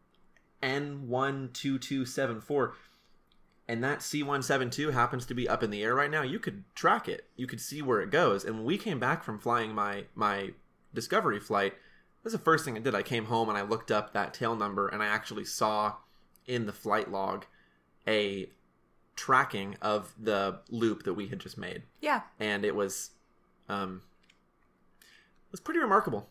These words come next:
Speaker 1: You know, I've been up in a plane before, but never in the pilot seat, and it's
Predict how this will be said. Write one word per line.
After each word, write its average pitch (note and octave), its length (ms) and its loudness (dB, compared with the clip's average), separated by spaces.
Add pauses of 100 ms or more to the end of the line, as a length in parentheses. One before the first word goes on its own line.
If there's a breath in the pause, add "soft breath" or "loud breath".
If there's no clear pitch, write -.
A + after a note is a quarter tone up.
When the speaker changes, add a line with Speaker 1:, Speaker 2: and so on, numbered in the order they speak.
(100)
Speaker 1:
You C#3+ 80 -4
know, D#3 160 0
I've B2+ 140 0
been C#3 100 4
up C#3+ 140 2
in C3 80 0
a - 20 -2
plane B2+ 300 -2
before, A#2+ 560 2 (480)
but G#2 160 0
never C3 280 4
in B2+ 120 0
the G2+ 80 -2
pilot A2+ 340 0
seat, - 460 -8
and G2+ 480 -4 (680 soft breath)
it's - 500 -2